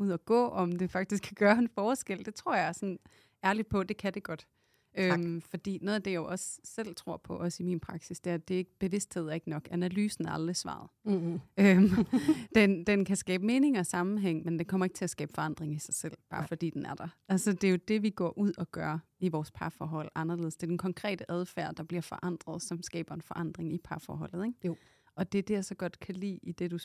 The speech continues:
Speaker 1: præsenterer omkring det projekt og den app,
Speaker 2: Ja.
Speaker 1: at det er det, den gerne vil, ikke?
Speaker 2: Ja.
Speaker 1: Altså, den faciliterer forandring i virkeligheden. Øhm, og det kunne jeg godt tænke mig sådan, i forhold til også, når du har arbejdet med par og sådan noget.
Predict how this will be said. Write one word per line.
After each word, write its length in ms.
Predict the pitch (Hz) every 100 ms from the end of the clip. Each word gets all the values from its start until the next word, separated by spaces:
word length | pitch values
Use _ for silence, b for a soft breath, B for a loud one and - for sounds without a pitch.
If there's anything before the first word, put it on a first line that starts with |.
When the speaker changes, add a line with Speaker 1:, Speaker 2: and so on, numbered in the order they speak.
| -
Speaker 1:
præsenterer 520 | - 165 170 - 196 147
omkring 540 | 165 160 - 156 - -
det 80 | 175
projekt 460 | - - - 165 -
og 100 | 156
den 160 | 156 -
app, 220 | 160 - - B B
Speaker 2:
Ja. 200 | 233 233 180
Speaker 1:
at 180 | 175
det 40 | 190
er 40 |
det, 180 | 170 190
den 120 | 190
gerne 300 | 175 151 156
vil, 120 | 160 -
ikke? 220 | - 247 220
Speaker 2:
Ja. 80 | 175
Speaker 1:
Altså, 180 | 170 185
den 120 | 170
faciliterer 580 | - 175 180 175 - 175
forandring 560 | - 165 160 151 151
i 40 | 160
virkeligheden. 640 | 160 165 165 165 - 165 b b b b b -
Øhm, 540 | 185 175 156 151 147 - _ _ _
og 120 | 190
det 120 | 240 240
kunne 80 |
jeg 100 | 196
godt 160 | 190 190
tænke 260 | - 185 190
mig 100 | 180
sådan, 340 | 190 170 156 -
i 100 | 190
forhold 400 | - 196 190 170
til 260 | - 180 -
også, 260 | 180 -
når 100 | 185
du 80 | 175
har 160 | - -
arbejdet 460 | 185 202 175 220
med 120 | 170 156
par 340 | - 180 196
og 140 | - 160
sådan 160 | 175
noget. 200 | 160 170